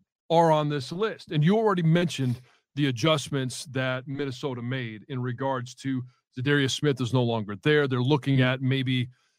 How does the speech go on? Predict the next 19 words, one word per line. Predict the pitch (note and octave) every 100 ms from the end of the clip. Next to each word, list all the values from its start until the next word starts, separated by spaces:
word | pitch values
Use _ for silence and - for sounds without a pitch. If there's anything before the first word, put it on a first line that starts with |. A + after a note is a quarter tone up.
| _ -
still | - E3+ D#3+ D3+ B2+ _ -
cleaning | B2 E3+ D3+
house | A2+ C#3 D3 C3
defensively | D3+ C#3 B2+ D3 D#3 - C#3+ D#3+ D3+
as | A#2+
we |
get | B2+ B2+
closer | C#3 B2+ A#2+
to |
training | G#2+ C#3+ D3+ D3+
camp. | C#3 D#3 D3+ - _ _ _ _ _
Um, | D3+ C3+ C3+ C3 B2+ - -
but | A#2+ D#3 D3+
then | C#3+ E3
you | D#3 D3+
look | C#3+ D#3+ D3 - _ _ _ D#3
at | D3
what, | D#3 C3+ D3 C#3+ C#3 - _ _ _
um, | C3+ A#2 G#2+